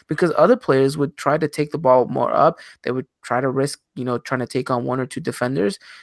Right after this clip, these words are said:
But I think Edson does well as he plays it safe, but at the same time knows exactly how he's moving through the game as the game is going. Uh, you know, he's, he's muscling players out. He, for someone his size, you know, you think he's a bit scrawny, but, you know, he, he's, he's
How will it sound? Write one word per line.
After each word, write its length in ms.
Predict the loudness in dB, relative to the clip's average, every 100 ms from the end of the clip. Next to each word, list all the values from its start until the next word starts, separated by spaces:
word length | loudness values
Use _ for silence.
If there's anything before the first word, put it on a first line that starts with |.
| _
But 100 | -4
I 60 | -2
think 200 | -2 -2
Edson 240 | -2 -2
does 220 | 0 0 2
well 220 | 4 4
as 160 | 2
he 100 | -2
plays 320 | -6 -2 0 0
it 140 | -4
safe, 320 | -2 -2 -2
but 120 | -4
at 120 | -4 -6
the 40 |
same 240 | -6 -6
time 380 | -4 -4 -4 -2
knows 200 | -2 -2
exactly 520 | -2 0 -2 -2 -6
how 340 | -6 0 2 2
he's 200 | 0 -6
moving 360 | -6 -4 -6 -8 -16 _
through 240 | -10 -4 -2
the 80 | -2
game 380 | -2 -2 -4 -6 _
as 220 | -2 -2 -2
the 80 |
game 260 | -6 -6 -6
is 80 | -8
going. 440 | -4 -2 -2 -4 -12 -20 -20 _
Uh, 260 | 0 4 4 2
you 60 |
know, 100 | -2
he's, 260 | -4 -8 -12
he's 240 | -10 -8 -2
muscling 540 | 2 2 0 -4 -4
players 340 | 0 4 4 4
out. 240 | 4 4
He, 260 | 0 -8 -10
for 180 | -8
someone 300 | -6 -4 -4
his 280 | -2 -4 -2
size, 320 | 0 2 2
you 80 | -2
know, 80 | -4
you 140 | -6
think 200 | -6 -8
he's 220 | -10 -8 -4
a 40 |
bit 160 | -4 -6
scrawny, 360 | -6 -6 -4
but, 180 | -2 -4 -6 -20 -20 _
you 140 | -8
know, 120 | -6 -4
he, 160 | -6
he's, 260 | -6 -6 -6
he's 340 | -8 -10 -10